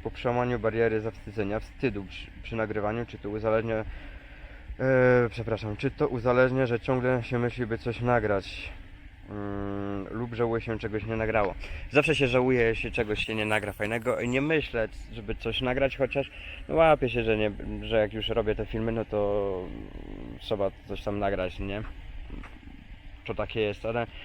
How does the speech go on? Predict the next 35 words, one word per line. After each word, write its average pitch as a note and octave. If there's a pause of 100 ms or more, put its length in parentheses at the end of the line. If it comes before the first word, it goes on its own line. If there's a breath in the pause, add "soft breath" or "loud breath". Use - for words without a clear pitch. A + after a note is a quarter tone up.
(180 loud breath)
raczej B2
to B2+
jest A#2
bardziej A#2
na A#2+
plus, B2+
bo, G2+
bo, G2+
bo G#2+
to -
bardziej G#2+
motywuje. G2+ (440 loud breath)
Pytanie A2+
od G#2
Majka. A2 (880)
Jak A2+
najbardziej G#2
ekstremalną G#2
rzecz G2
lub G2+
potrawę G#2
jad-, G#2 (100)
zjadłeś G2
w -
swoim G#2+
życiu? G2+ (460 loud breath)
No -
nie, D3
chyba B2
nie B2
ma A#2+
jakiejś A2
ekstremalnej A2+
potrawy, A#2
ale G#2